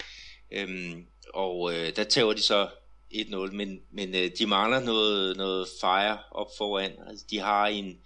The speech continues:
en angriber, William, som er en rigtig god fodboldspiller, der ligger derop. Men han har været bedre på, på kanten, og, og, og lidt, lidt skidt,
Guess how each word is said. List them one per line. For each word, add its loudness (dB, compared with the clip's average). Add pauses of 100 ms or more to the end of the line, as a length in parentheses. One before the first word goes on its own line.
(320)
en -4
angriber, 0
William, -4
som -4
er 2
en -2
rigtig -2
god -8
fodboldspiller, -4 (180)
der 0
ligger 2
derop. 2 (520)
Men 0
han 0
har 2
været 4
bedre 4
på, 0
på -8
kanten, -6
og, -4 (100)
og, 2
og -2
lidt, 2
lidt 2
skidt, 2